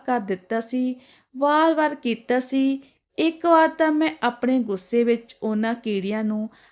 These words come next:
ਹਾਨੀ ਵੀ ਪਹੁੰਚਾ ਦਿੱਤੀ ਸੀ, ਪਰ ਜਿਸ ਦਿਨ ਮੈਂ ਉਹਨਾਂ ਨੂੰ ਹਾਨੀ ਪਹੁੰਚਾਈ, ਉਸੇ ਦਿਨ ਮੈਨੂੰ ਲੱਗਾ ਕਿ ਮੈਂ ਉਹਨਾਂ ਨੂੰ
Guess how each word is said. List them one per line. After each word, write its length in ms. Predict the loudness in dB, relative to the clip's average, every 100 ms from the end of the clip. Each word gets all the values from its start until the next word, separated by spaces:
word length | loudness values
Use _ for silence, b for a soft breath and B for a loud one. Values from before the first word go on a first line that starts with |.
| b 0
ਹਾਨੀ 400 | 2 4 4 4
ਵੀ 160 | 2
ਪਹੁੰਚਾ 520 | 0 2 2 2 0 0
ਦਿੱਤੀ 360 | -4 -8 -8
ਸੀ, 360 | -8 -6 -6 -6 -12 b b b -2
ਪਰ 160 | 0 0 0
ਜਿਸ 200 | -4 -2
ਦਿਨ 260 | 0 2 2
ਮੈਂ 160 | 2 0 -4
ਉਹਨਾਂ 320 | -2 0 2
ਨੂੰ 200 | 2 2 0 -4
ਹਾਨੀ 320 | -2 0 0
ਪਹੁੰਚਾਈ, 720 | 0 0 0 -2 -2 -2 -4 -10 b b b -2
ਉਸੇ 340 | -2 0 0
ਦਿਨ 260 | 0 2 2
ਮੈਨੂੰ 420 | 2 4 4 2
ਲੱਗਾ 320 | 2 0 0 -2
ਕਿ 260 | -2 0 2
ਮੈਂ 360 | 2 -2 -4 -8 b b b -6
ਉਹਨਾਂ 340 | 0 2 4 4
ਨੂੰ 340 | 4 4